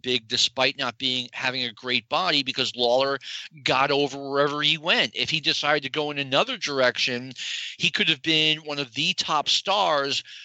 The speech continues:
uh, you know, in Mid-Atlantic Georgia slash Florida as a guy who tra-, traveled, and he would have been a big star in either role as either a babyface or a heel. He, he could do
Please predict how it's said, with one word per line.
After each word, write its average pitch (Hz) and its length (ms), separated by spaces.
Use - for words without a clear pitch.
uh, 120 260
you 165 160
know, 127 200
in 131 280
Mid-Atlantic 143 640
Georgia 139 500
slash 127 500
Florida 143 680
as 120 180
a 127 60
guy 127 240
who 131 160
tra-, - 240
traveled, 120 480
and 156 240
he 226 160
would 247 100
have 202 120
been 190 120
a 160 80
big 160 220
star 151 280
in 135 160
either 185 280
role 120 500
as 123 260
either 147 280
a 120 140
babyface 139 840
or 131 260
a 123 60
heel. 98 580
He, 135 220
he 147 200
could 147 200
do 143 360